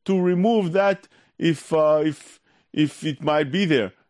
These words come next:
he says that it's completely batel ma'achilat kelev. If that's the case, so then it's mutar.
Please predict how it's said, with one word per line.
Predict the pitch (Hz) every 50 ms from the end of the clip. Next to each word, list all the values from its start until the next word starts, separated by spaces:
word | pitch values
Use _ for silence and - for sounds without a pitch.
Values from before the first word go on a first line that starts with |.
| _ _ _ _ _ -
he | 127
says | 117 - 180 175 190 214 196 151
that | 165 151 151
it's | 160 - -
completely | - 175 165 151 - 180 190 214 240 208 214 208 208 190
batel | 170 175 165 - 202 196 185 170 170 170 160 - _ _ -
ma'achilat | 127 131 127 127 127 - - 135 127 127 120 117 110 _
kelev. | - 107 98 90 82 - _ _ _ _ _ _ _ _
If | - 120 107 110
that's | 151 170 185 165 -
the | - 127
case, | 120 - 110 95 104 156 185 - - _ _ _ _ _
so | _ - 120 120
then | 123 156 170 180 185
it's | 190 180 -
mutar. | 185 190 185 - 214 220 208 196 175 185